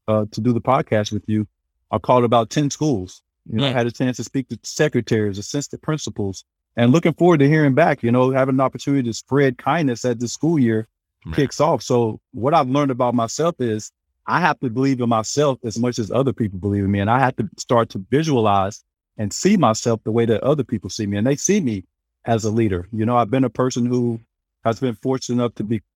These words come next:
Speaker 1: you know, become the, uh, kind of the captain of every team that I've been on.
Speaker 2: Mm.
Speaker 1: I was chosen high school basketball captain, college, Globetrotters. So I know that it's within me, but I've also realized that,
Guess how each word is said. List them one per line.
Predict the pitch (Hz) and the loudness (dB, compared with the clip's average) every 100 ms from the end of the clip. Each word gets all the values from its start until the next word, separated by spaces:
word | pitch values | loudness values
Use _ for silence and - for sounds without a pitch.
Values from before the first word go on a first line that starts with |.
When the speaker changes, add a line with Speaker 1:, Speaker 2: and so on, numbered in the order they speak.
| - | -4
Speaker 1:
you | |
know, | 107 104 | -2 -2
become | 104 120 117 | -2 -2 0
the, | 104 - _ _ _ - | -4 -8 _ _ _ -14
uh, | |
kind | - 123 | -2 0
of | 120 | 0
the | 101 | -2
captain | - 127 - 120 | 0 0 0 -4
of | 110 - | -4 -4
every | 135 131 | -2 -2
team | - 131 117 | -2 -2 0
that | 110 | -2
I've | 98 | -2
been | 101 127 | -2 -2
on. | 92 87 - _ _ _ | -2 -6 -14 _ _ _
Speaker 2:
Mm. | 139 147 | -2 2
Speaker 1:
I | 107 | 2
was | 104 101 | 0 0
chosen | 131 127 117 | 0 2 0
high | 117 135 | 2 2
school | 135 - 110 98 | 2 -2 -4 -2
basketball | 101 98 - 101 95 | -4 -4 -4 -4 -4
captain, | 95 104 92 92 85 _ _ _ - | -2 -4 -4 -6 -10 _ _ _ 0
college, | 139 131 101 92 - _ _ _ - 127 | 4 4 2 -4 -12 _ _ _ -2 2
Globetrotters. | 151 127 120 98 92 87 - _ _ | 4 2 2 2 0 -4 -12 _ _
So | - 127 120 110 - _ _ _ - | -2 2 2 0 -6 _ _ _ 0
I | 135 | 2
know | 139 156 | 4 4
that | 139 131 | 2 0
it's | 123 - | -2 -4
within | 120 113 139 127 | -4 -2 0 0
me, | 107 | 0
but | 107 117 | 0 2
I've | 120 113 | 2 2
also | 127 180 - 127 | 2 2 0 -2
realized | 107 117 117 110 110 107 | 0 0 2 2 0 -2
that, | 107 104 | -2 -4